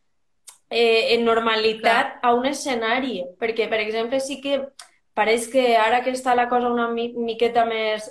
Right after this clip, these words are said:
Speaker 1: relaxada, sí que estan dient, «No, mira, eh, en, en juliol o agost és possible que es facin alguns bolos, però en certes mesures de seguretat».
Speaker 2: Clar.
Speaker 1: Claro, en som tants que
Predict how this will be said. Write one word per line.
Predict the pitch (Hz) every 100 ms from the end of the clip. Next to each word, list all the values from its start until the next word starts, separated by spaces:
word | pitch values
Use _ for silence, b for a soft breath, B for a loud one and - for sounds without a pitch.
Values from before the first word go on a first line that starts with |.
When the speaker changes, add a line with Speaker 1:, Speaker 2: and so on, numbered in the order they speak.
| -
Speaker 1:
relaxada, | 226 220 220 285 285 269 269 311 B B B B
sí | -
que | 254 269
estan | 277 262
dient, | 254 226 214 214
«No, | 240 269
mira, | 285 269 202 -
eh, | 226 220 214 208 196 - _ _ _ _ _
en, | 226 233 220 214 214 214 208
en | 208 - 226 220
juliol | 214 214 254
o | 302
agost | 285 294 285
és | 262
possible | 254 240 269 247
que | 247
es | 226
facin | 240 240 262
alguns | 226 214 208 190
bolos, | 240 262 240 240 240 b b _
però | 226 226 220 214
en | 214 208
certes | 208 214 247
mesures | 254 240 214 208
de | 190
seguretat». | 185 170 165 170 190 170 -
Speaker 2:
Clar. | _ _ _ _ _ _ _ _
Speaker 1:
Claro, | 240 277 262 185 - - _
en | 226 190
som | 226 262 262
tants | 247 311 453 - -
que | 196 175 -